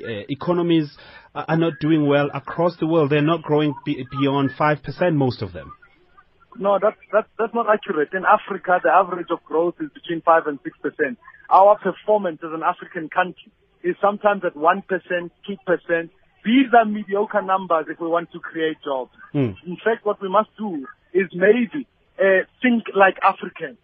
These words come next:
Speaker 2: Make sure that we learn from other African countries that are growing their economies and ultimately make sure that we grow, we grow this economy at eight percent in order for us to have unemployment.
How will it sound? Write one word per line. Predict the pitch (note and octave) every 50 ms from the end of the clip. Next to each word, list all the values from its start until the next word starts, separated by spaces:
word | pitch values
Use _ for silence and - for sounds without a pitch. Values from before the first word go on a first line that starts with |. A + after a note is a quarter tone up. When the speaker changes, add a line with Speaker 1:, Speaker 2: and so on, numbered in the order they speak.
| _ _ _ _ _ _ _ _ _
Speaker 2:
Make | E3 F#3 G#3 A#3 A#3 - - -
sure | A3+ A3 A3 A3 G3+
that | F#3 F#3 -
we | - F3+
learn | F3 F3+ F#3+ G3+ G#3 G#3
from | - G3 F3+
other | F3 F#3+ F#3
African | F#3+ F3 F3+ - E3+ - - F3 E3+
countries | - F3+ F3+ F3+ - F3 E3
that | - E3+
are | E3+ D#3+
growing | - - D#3+ E3 E3+ E3+ E3 D#3+
their | E3 D#3
economies | D3+ - - F3 E3+ E3 D#3+ D#3 D3+ D3 - _ _ _ _ _ _
and | D#3+ E3 E3+
ultimately | - E3 F3+ F#3+ - - - F3+ F3 E3+ - - F3 E3+
make | E3 E3 E3 - -
sure | E3+ E3+
that | D#3+ D#3+ -
we | - D#3+ D3+ -
grow, | - C3+ C#3 E3 F3 F3+ F3 E3 D3+ C3 A2+ - - _ _ _ _
we | D#3+ F3+ -
grow | - D#3 F3+ G3 G3+
this | F3+ F3+ -
economy | F3 E3 F3+ F3+ F3 E3+ E3 E3
at | D#3 D3+
eight | F3 E3+ - -
percent | E3+ D#3 - - E3 D#3+ D#3 D3+ - _ _ _ _
in | D#3+ D#3+ D#3
order | D#3+ F3+ F3 E3 E3
for | E3 D#3+ D#3+
us | D#3 -
to | - D#3
have | C#3+ D#3+ D#3+ C#3+
unemployment. | D3 D3+ D3+ C#3+ - D3 D3 C#3 C#3 C3+ A#2 A2